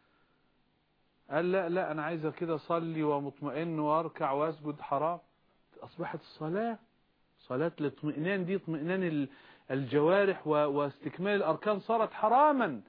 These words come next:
لأن الإسلام ما يعرفش الدروشة، يعرف أن كل عمل صالح له وقته وظروفه التي يجب أن يلتزم بها.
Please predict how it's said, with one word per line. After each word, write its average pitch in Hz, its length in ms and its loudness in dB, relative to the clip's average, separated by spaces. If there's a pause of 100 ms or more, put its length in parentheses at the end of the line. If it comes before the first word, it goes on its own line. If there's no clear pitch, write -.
(520)
لأن 185 240 4
الإسلام 247 480 2
ما 233 60 2
يعرفش 220 480 4
الدروشة، 208 440 2
يعرف 240 360 4
أن 202 280 2
كل 262 440 4
عمل 214 600 4
صالح 262 540 4
له 233 220 4
وقته 226 540 4
وظروفه 208 1000 6
التي 202 440 0
يجب 220 320 4
أن 214 180 2
يلتزم 170 540 -4
بها. 127 300 -6